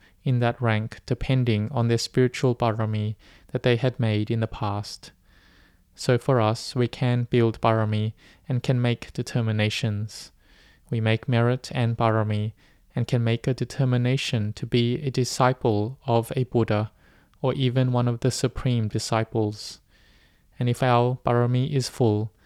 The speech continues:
then we will gain what we aspire to. But we must do it. We must build our Barami in each life and existence onwards.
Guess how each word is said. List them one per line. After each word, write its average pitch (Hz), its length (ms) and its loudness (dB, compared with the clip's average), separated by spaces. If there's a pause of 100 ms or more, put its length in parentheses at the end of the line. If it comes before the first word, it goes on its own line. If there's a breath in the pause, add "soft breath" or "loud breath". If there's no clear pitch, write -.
(220 soft breath)
then 120 140 2
we 120 120 4
will 127 160 2
gain 110 440 0
what 110 280 -2
we 120 120 0
aspire 107 540 0
to. 110 420 -2 (580 soft breath)
But - 440 -2 (180)
we 135 120 0
must 123 460 -4
do 113 180 4
it. - 280 -6 (460 soft breath)
We 139 80 0
must 120 280 -2
build 123 260 2
our 120 140 2
Barami 117 640 -2
in 123 160 0
each - 260 -4
life 110 420 -2
and 110 300 0
existence 120 680 -4
onwards. 107 680 -4